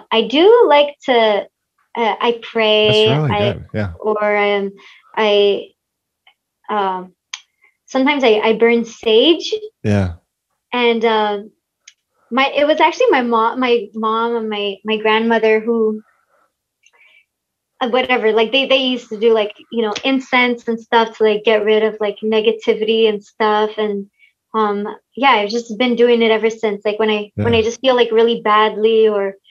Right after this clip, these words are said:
Speaker 1: or something, um, I'll just, like, burn, burn
Speaker 2: Yeah.
Speaker 1: sage, and it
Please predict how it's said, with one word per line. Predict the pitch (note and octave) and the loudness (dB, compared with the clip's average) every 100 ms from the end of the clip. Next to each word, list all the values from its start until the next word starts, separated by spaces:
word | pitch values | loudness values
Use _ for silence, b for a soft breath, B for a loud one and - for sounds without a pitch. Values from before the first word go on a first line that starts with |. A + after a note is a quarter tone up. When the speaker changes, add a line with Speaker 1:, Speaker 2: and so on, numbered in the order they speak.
| b b - | b b -16
Speaker 1:
or | G#3+ | -12
something, | - A3 A3 A3 A3 G#3+ | -4 -4 0 2 2 0
um, | G3 F#3 G3 _ _ - | -4 -10 -18 _ _ -6
I'll | A#3 | -6
just, | G#3+ | -2
like, | A#3+ F#3 | -2 0
burn, | A3 A3 A3 G#3+ - _ - | 0 0 0 -2 -10 _ -2
burn | A#3 A3+ | -2 0
Speaker 2:
Yeah. | - G#3 | -2 0
Speaker 1:
sage, | G#3+ G#3+ G#3+ - _ G#3+ | 2 4 2 0 _ -8
and | G#3 G#3+ G#3+ | -6 -4 -4
it | G#3+ | -4